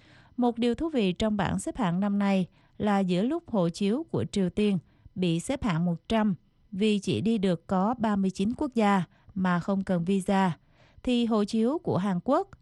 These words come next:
lại mạnh thứ nhì thế giới khi công dân của họ có thể tự do đi đến một trăm tám mươi tám nước, quyền lực ngang với Đức và Phần Lan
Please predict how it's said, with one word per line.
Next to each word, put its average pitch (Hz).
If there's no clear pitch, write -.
lại 175
mạnh 180
thứ 226
nhì 233
thế 226
giới 214
khi 220
công 196
dân 185
của -
họ 170
có 240
thể 151
tự 160
do 180
đi 180
đến 170
một 190
trăm 180
tám 196
mươi 240
tám 202
nước, 330
quyền 214
lực 208
ngang 247
với 220
Đức 311
và 202
Phần 180
Lan 196